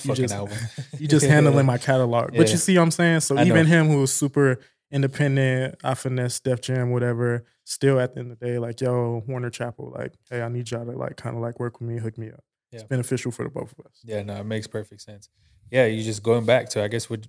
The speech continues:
Speaker 1: what do you really want out of it? Um,
Speaker 2: Like I said, but, like, if you just wanna, if you're doing pretty good streaming, you just wanna stream, like, uh, I think, like, Dom has, like, a,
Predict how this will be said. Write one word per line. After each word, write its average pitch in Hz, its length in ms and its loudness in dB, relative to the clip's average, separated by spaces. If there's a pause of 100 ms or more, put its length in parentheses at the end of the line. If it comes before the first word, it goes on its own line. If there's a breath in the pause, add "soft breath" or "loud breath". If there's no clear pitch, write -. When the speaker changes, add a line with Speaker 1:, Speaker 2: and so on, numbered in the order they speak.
Speaker 1:
what 117 100 -20
do 117 80 -12
you 110 60 -6
really 110 180 -4
want 117 240 -4
out 104 100 -4
of 104 120 -6
it? - 200 -10
Um, 110 540 -10
Speaker 2:
Like 156 140 -6
I 160 40 2
said, 143 240 0
but, 156 120 4
like, 165 200 4
if 156 120 -2
you 175 60 -2
just 185 180 2
wanna, 175 260 6
if 147 220 -6
you're 156 80 -4
doing 165 180 4
pretty 170 220 -2
good 156 120 4
streaming, 175 520 4
you 139 160 -2
just 139 180 -4
wanna 135 140 0
stream, 147 420 2
like, 127 320 2
uh, 135 200 -4 (140)
I 131 140 -4
think, 131 300 -2
like, 120 320 -2
Dom 135 320 0
has, 131 200 2
like, 127 200 -4 (100)
a, 123 120 -8